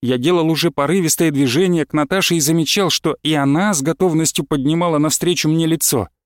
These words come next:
Все во мне замирало перед озарением, и я, казалось, уже вспоминал.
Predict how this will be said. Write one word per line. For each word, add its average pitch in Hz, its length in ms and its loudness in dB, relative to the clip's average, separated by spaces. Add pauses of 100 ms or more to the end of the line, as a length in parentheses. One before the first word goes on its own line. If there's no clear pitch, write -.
(640)
Все - 340 -2
во 147 160 -2
мне 170 280 0
замирало 160 580 0
перед 160 220 0
озарением, 160 720 0 (400)
и 143 80 -2
я, 143 280 2
казалось, 147 540 -2
уже 151 180 0
вспоминал. 165 1000 0